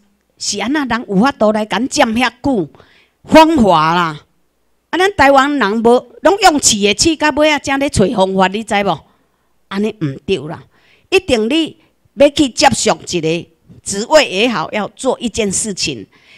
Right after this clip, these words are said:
你先去找专家研究这个方法是安怎，那么你去做，绝对顺顺利利啦。你知道方法了，你就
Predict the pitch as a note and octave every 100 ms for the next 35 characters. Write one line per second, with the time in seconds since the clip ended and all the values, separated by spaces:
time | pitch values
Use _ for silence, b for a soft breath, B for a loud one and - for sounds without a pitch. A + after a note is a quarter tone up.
0 | b b _ F4+ F4+ C4 C#4 C4+ C#4 F4+
1 | C#4 - G#3 F3+ G#3+ G3 G#3 A3+ G#3+ G#3+
2 | - _ _ _ _ _ _ _ _ -
3 | G3 D4+ D#4+ A3 F3+ D3 - _ _ -
4 | A3+ F3+ - F3 E3 E3+ D3+ - D3 F3
5 | E3+ F3+ F#3+ D3 - b b b b -
6 | D#4+ E4+ B3+ C4+ C4+ C#4 G#3 - E3 C#3+
7 | - _ _ F#3 _ A3+ - A3 F3 -
8 | F3 F3 F#3 D3+ F#3 C#3+ B2+ D3 F#3+ A3+
9 | F4 F#4+ F4+ C4 D#4+ D#4 A3 F3 F3 -
10 | b b b F#3+ - A#3